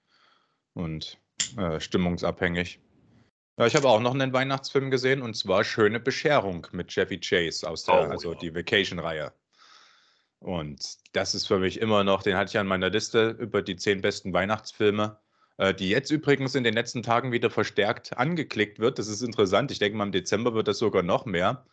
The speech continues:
Speaker 1: Das,
Speaker 2: Bestimmt.
Speaker 1: äh, weil ich sehe das ja, worüber die, die,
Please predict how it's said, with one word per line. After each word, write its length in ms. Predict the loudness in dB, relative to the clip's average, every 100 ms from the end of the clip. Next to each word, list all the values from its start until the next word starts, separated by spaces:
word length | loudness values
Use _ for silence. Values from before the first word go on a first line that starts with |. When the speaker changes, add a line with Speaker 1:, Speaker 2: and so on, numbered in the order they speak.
| _ -20 _ _ -4
Speaker 1:
Das, 220 | -2 0
Speaker 2:
Bestimmt. 180 | 4 6
Speaker 1:
äh, 220 | 6 2 -4 _ _ _
weil 300 | 0 2 2
ich 160 | 0 0
sehe 140 | 2
das 220 | 4 2 4
ja, 160 | 2
worüber 480 | 2 0 0 0 0
die, 360 | 2 2 2 0
die, 400 | -4 -2 -2